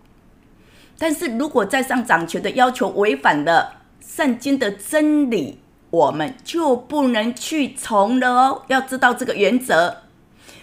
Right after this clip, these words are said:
就像使徒在圣殿里面传讲生命的道，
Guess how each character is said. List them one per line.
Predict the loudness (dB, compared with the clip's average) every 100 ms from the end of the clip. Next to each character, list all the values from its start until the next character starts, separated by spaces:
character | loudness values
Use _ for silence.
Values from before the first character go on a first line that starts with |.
| -18
就 | -6 -4
像 | 0 0 0
使 | -2 -4
徒 | -2 -4
在 | -2 -4
圣 | -4 -4 -2 -2
殿 | -2 0 -2
里 | -2
面 | -2 -2 -2
传 | -2 -2 0
讲 | 0 -2
生 | -4 -6 -2 0
命 | 0 0
的 | -4
道， | 2 4 4 2 -8